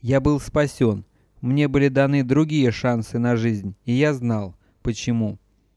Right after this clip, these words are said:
Я был теперь поглощен страстным желанием восстановить растраченное время и делать добро там, где до сих пор я ничего не сделал.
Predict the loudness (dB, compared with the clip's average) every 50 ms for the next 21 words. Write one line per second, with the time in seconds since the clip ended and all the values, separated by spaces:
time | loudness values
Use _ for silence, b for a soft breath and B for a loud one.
0 | _ _ _ _ _ _ _ _ -2 0 0 2 2 0 0 0 -2 -4 0 0
1 | 0 0 0 -4 b b b b b b -4 -4 -2 0 0 0 0 0 -2 -2
2 | 0 0 0 -2 -4 -4 0 0 0 0 0 -2 -2 -2 0 0 0 0 2 2
3 | 0 0 2 0 0 0 -2 -2 -2 -2 -2 -4 -4 _ -2 0 0 2 0 0
4 | -2 -2 -2 -2 -2 -2 -2 0 0 0 0 0 -2 -2 0 0 0 2 2 2
5 | 2 2 2 0 0 -2 -4 -8 b b b b b b b -2 -2 0 2 2
6 | 2 2 2 2 2 2 2 2 2 4 4 4 2 2 0 0 0 0 0 -4
7 | b b b b b b -10 -4 0 0 0 2 2 0 0 0 -2 -6 -6 -2
8 | 2 2 4 4 4 2 2 2 0 -2 -2 -2 0 0 0 0 0 -2 -4 -4
9 | -2 0 0 0 0 -2 -4 -6